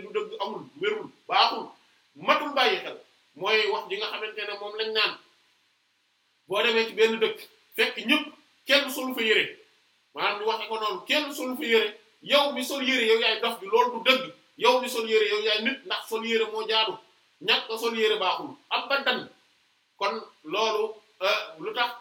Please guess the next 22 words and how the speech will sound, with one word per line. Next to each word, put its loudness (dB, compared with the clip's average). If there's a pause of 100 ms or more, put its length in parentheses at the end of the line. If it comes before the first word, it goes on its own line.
mu -6
ne 0
bul -6
ne, -6 (340)
donte 0
yow 0
kenn -6
nga. -10 (420)
Laa, 2
li -2
Alxuraan -2
wax, -4
"Laa 2
yastawil -2
xa-, -6 (100)
xabiis -6
wa -6
tayyib, 0 (160)
walaw 4
a'jabaka -4
kasratul -16
xabiis." -12